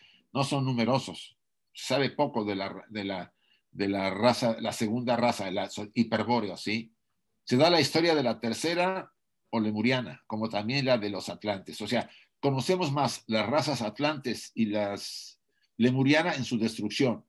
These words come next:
más que, más que de la segunda raza. Pero solo se alude a las otras.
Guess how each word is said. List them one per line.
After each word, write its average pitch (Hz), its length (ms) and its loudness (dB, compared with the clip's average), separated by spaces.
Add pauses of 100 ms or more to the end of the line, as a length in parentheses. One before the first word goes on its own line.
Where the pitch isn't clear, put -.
(140)
más 139 260 0
que, 120 220 -4
más 131 260 -2
que 143 140 -4
de 123 140 0
la 95 120 -4
segunda 104 460 -6
raza. - 360 -12 (360)
Pero 123 180 2
solo 190 280 4
se 147 160 2
alude 151 340 6
a 120 80 4
las 107 240 0
otras. 107 480 -6